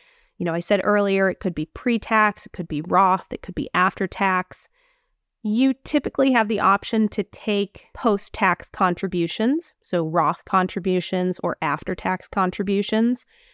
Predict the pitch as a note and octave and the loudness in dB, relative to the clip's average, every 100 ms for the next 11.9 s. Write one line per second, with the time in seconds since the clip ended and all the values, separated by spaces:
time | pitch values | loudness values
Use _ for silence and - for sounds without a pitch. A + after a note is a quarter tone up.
0 | _ - A3+ A3+ E3+ E3+ - G3 F#3+ - | _ -6 0 2 2 0 0 -2 0 2
1 | G3+ G3+ G3 F3+ - - E3 F#3 - G3 | 4 4 0 -2 -2 0 2 2 0 -2
2 | G3 - G3+ G3+ G3+ - G3 G3 - G3 | -2 0 0 0 0 0 0 0 0 0
3 | F#3+ - G#3 G#3 G#3 - G3+ F#3+ G3+ F#3+ | 0 0 0 2 0 -2 -4 -4 -2 -2
4 | - B3+ C#4+ D#4+ - _ _ _ - - | 0 0 2 0 -10 _ _ _ -12 -2
5 | F#3+ F3 - F#3 G3 G3 F#3+ F3+ F#3 F3+ | 0 0 -2 0 2 2 0 0 0 0
6 | F3+ F#3 F#3+ F3 F3+ - E3+ E3+ F3 - | -2 -2 -4 -2 -4 -2 -2 -2 -4 -6
7 | F3 F3 D#3+ - _ - F3 - D#3 - | -4 -2 -2 -6 _ -2 -2 0 -2 -2
8 | - D#3 C#3 - - - D#3+ D#3 D3+ D#3+ | -2 -2 -2 -6 -8 -2 -2 0 -4 -2
9 | D#3+ D#3+ E3 - E3 C#3 - D#3+ _ _ | -2 0 -2 -4 -6 -4 -6 -8 _ _
10 | - F3+ E3 D#3 E3+ E3 D#3 - E3+ D#3+ | -6 -2 0 0 -2 -2 -2 -2 -2 -2
11 | - D#3+ D#3 - E3 - E3 D#3+ | -2 -4 -4 -4 -4 -4 -8 -8